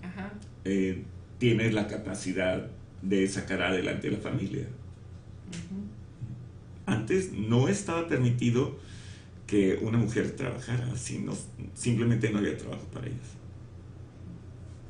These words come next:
Speaker 2: Ah, Mariela,
Speaker 1: Pues,
Speaker 2: eh, gracias
Speaker 1: ahora
Speaker 2: desde Chihuahua.
Speaker 1: muchas mujeres es, eh, en la actualidad, jóvenes incluso, pues... Eh, dependen del esposo, porque cuando se casan y tienen los
Speaker 2: Tú dices
Speaker 1: hijos,
Speaker 2: dependen emocionalmente y
Speaker 1: emocionalmente,
Speaker 2: económicamente.
Speaker 1: de, de, en ambas formas. Eh, sobre todo,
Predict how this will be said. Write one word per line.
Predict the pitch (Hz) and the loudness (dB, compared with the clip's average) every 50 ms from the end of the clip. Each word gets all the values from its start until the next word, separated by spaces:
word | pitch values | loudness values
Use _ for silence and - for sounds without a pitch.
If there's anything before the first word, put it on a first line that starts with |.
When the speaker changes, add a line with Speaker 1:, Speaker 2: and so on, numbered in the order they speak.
| - - - - - - - - - - - | -14 -14 -14 -14 -14 -14 -14 -14 -14 -10 -4
Speaker 2:
Ah, | - 117 117 | -2 0 0
Mariela, | 110 113 104 104 - - 104 - | 2 4 4 4 4 4 0 -4
Speaker 1:
Pues, | - - 107 107 98 | -4 -2 -2 0 0
Speaker 2:
eh, | - - | 2 4
gracias | 127 147 - - - 113 | 4 4 6 6 6 6
Speaker 1:
ahora | 107 101 | 6 6
Speaker 2:
desde | 101 101 101 - | 6 6 4 4
Chihuahua. | - 101 95 107 95 92 - - - - - - - - - - - - - - | 4 4 4 4 2 2 0 -2 -6 -8 -12 -14 -16 -16 -14 -14 -14 -14 -8 -4
Speaker 1:
muchas | 294 285 320 349 311 | -4 -4 -2 -2 -2
mujeres | 240 208 208 208 214 214 220 233 - 196 | -2 -2 -4 -6 -6 -6 -4 -6 -6 -4
es, | 190 180 170 - - - | -4 -6 -6 -8 -10 -12
eh, | 156 165 165 165 - | -10 -10 -8 -8 -8
en | 175 180 175 175 | -8 -8 -6 -6
la | 165 160 | -8 -8
actualidad, | - - - 170 160 156 - 165 165 185 202 196 | -8 -8 -10 -10 -10 -8 -8 -6 -6 -6 -6 -8
jóvenes | - - 160 160 170 196 220 233 - - - | -8 -6 -6 -6 -4 -6 -6 -8 -8 -8 -8
incluso, | 147 139 135 - 151 151 151 - 190 202 208 - - - - - - - - - - - - - - - | -6 -6 -6 -6 -6 -6 -6 -6 -8 -8 -8 -10 -12 -12 -14 -14 -14 -14 -14 -12 -12 -12 -12 -14 -12 -10
pues... | 180 175 175 175 170 165 - 170 | -8 -8 -6 -8 -8 -10 -10 -10
Eh, | 165 165 160 156 147 143 - - - - - - - - - - - - - - - - - | -10 -8 -8 -6 -6 -8 -8 -10 -12 -14 -14 -14 -12 -14 -12 -14 -14 -14 -14 -14 -14 -8 -6
dependen | 180 185 175 - 175 175 196 233 254 247 | -4 -4 -4 -4 -4 -4 -2 -2 -2 -2
del | 226 190 175 | -4 -4 -4
esposo, | 170 170 - - 190 190 247 233 | -6 -8 -8 -8 -8 -8 -8 -8
porque | 208 202 196 185 185 | -8 -8 -8 -8 -8
cuando | 175 180 175 170 170 | -8 -6 -6 -6 -6
se | 170 - 180 | -6 -8 -10
casan | - - 190 196 196 - 240 233 | -8 -8 -6 -6 -6 -6 -8 -8
y | 208 185 | -8 -6
tienen | - 185 185 196 202 202 | -6 -6 -4 -4 -4 -4
los | 190 180 - - | -6 -6 2 4
Speaker 2:
Tú | 165 170 | 6 6
dices | 165 170 165 156 | 6 6 6 6
Speaker 1:
hijos, | 147 127 | 6 6
Speaker 2:
dependen | 123 147 151 156 156 143 | 6 6 6 6 6 6
emocionalmente | 127 120 120 123 117 107 113 117 117 120 120 131 135 127 - 98 | 8 6 6 6 4 4 4 4 6 8 8 8 8 6 6 6
y | 98 98 95 92 | 8 8 8 8
Speaker 1:
emocionalmente, | 95 - - 98 98 101 104 110 117 117 117 107 | 6 4 4 2 2 2 4 4 4 4 4 6
Speaker 2:
económicamente. | 107 120 123 120 - - - 98 | 6 8 8 8 6 4 2 0
Speaker 1:
de, | - - - - 170 170 | 0 -2 -4 -4 -4 -4
de, | 160 156 202 202 190 165 160 160 | -4 -4 -4 -4 -4 -4 -4 -6
en | 156 156 | -6 -4
ambas | 156 160 180 196 233 233 | -4 -4 -4 -4 -6 -8
formas. | - 175 170 170 170 170 170 165 175 170 | -10 -10 -10 -8 -8 -8 -8 -8 -8 -8
Eh, | 175 180 - | -8 -8 -8
sobre | - - 196 190 185 | -8 -8 -6 -6 -6
todo, | 185 - 196 226 240 269 285 285 294 | -6 -6 -6 -6 -4 -2 -2 -4 -4